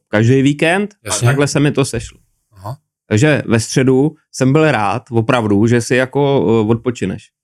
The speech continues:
Speaker 2: Jasně.
Speaker 1: Jo. Ale bylo to, bylo to náročný, no ale zase jako ses dostal na to hřiště, měl jsi tu vytíženost, bylo to dobrý a vůbec mi nevadilo, že jdu hrát i za tu devatenáctku.
Speaker 2: Mhm.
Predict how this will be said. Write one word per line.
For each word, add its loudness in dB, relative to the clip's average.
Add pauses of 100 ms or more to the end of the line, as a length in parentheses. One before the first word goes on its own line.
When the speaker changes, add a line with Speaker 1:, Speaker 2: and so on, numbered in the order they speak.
Speaker 2:
Jasně. -4 (280)
Speaker 1:
Jo. -6 (340)
Ale 2
bylo 2
to, 0 (340)
bylo 2
to 0
náročný, 0 (220)
no 0
ale 2
zase -2 (580)
jako 0 (180)
ses 0
dostal 0
na 0
to -2
hřiště, 0
měl 2
jsi -6
tu 0
vytíženost, 0
bylo 2
to -2
dobrý 2 (240)
a 0
vůbec 2
mi 0
nevadilo, 2
že 0
jdu 2
hrát 0
i -4
za -2
tu -4
devatenáctku. -2
Speaker 2:
Mhm. -20